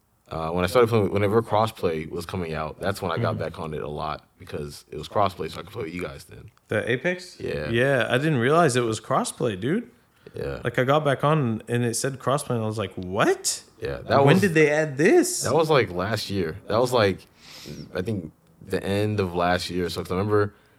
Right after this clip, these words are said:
Speaker 1: that's when we started playing with Jasmine and everything. 'Cause that's when, around the time she started, uh, I think, streaming maybe.
Speaker 2: Mm-hmm.
Speaker 1: 'Cause we started playing with her on stream, and it was crossplay. 'Cause that's when I was playing with, uh, Jack and Andy and everyone.
Speaker 2: Yeah.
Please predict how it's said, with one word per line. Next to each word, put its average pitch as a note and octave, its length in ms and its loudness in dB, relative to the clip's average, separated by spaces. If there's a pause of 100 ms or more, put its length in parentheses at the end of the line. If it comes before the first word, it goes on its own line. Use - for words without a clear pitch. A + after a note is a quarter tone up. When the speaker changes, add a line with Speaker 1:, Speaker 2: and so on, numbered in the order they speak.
(120)
Speaker 1:
that's F#2+ 160 -4
when G#2 60 -2
we G2 40 -2
started F#2+ 200 2
playing G2 160 0
with F2 120 0
Jasmine F#2 340 0
and E2+ 60 -6
everything. D#2+ 300 -8
'Cause F2+ 80 -10
that's F2+ 140 -8
when, F2 180 -12
around E2+ 200 -8
the E2+ 40 -16
time F2 160 -6
she F#2 100 -16
started, F2+ 320 -8
uh, D#2+ 360 -14 (280)
I - 60 -10
think, F2 160 -10
streaming G2+ 360 -8
maybe. C2 320 -18 (360)
Speaker 2:
Mm-hmm. G2+ 280 -6 (200)
Speaker 1:
'Cause - 80 -20
we B2 60 -12
started F#2 240 0
playing F2+ 240 -2
with E2 140 -14
her E2+ 460 -8
on D#2 140 -12
stream, - 180 -10
and - 80 -10
it - 40 -12
was E2 80 -16
crossplay. F2+ 340 -10
'Cause F#2 100 -10
that's F#2 200 -8
when F#2 100 -6
I F2+ 80 -4
was F#2 140 -8
playing F#2 240 -8
with, F2+ 180 -10
uh, - 300 -14 (1300)
Jack E2 380 -4
and C#2 100 -6
Andy E2 300 -8
and D#2 80 -4
everyone. D#2 480 -8 (520)
Speaker 2:
Yeah. G#2+ 280 -6